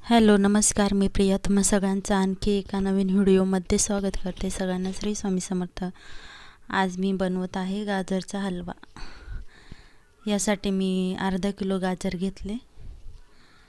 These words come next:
क-, ते चांगले स्वच्छ धुवून त्याची साल काढून किसून घेतले आणि तूप टाकून चांगले परतून घेतले. हे गावरान तूप मी घेतले घरी बनवलेलं.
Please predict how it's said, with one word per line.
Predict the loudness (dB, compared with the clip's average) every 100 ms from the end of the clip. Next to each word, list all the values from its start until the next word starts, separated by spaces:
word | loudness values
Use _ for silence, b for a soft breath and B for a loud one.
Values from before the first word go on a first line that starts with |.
| b -20 -20 -6
क-, | -2 0 0 -2 0
ते | 0 0 -2
चांगले | 0 0 0
स्वच्छ | 0 -4 -2 -2
धुवून | 0 -2
त्याची | -4 -6 -6
साल | -2 -2 -2
काढून | -4 -4 -2 -2
किसून | -4 -2 -2 -2
घेतले | -2 -4 -6 -6 -12 b b b b b b -20 -20 _ _ -8
आणि | -4 -2 -2
तूप | -2 -2
टाकून | -2 0 -2 -2 -4 -12 -8
चांगले | -2 -2 2
परतून | 2 4 2 2
घेतले. | 0 -2 0
हे | 0
गावरान | 2 2 4 2
तूप | 0 -2 0
मी | 0 0
घेतले | 0 -2 -2 -2
घरी | 0 0 0
बनवलेलं. | 0 -2 -4 -6 -6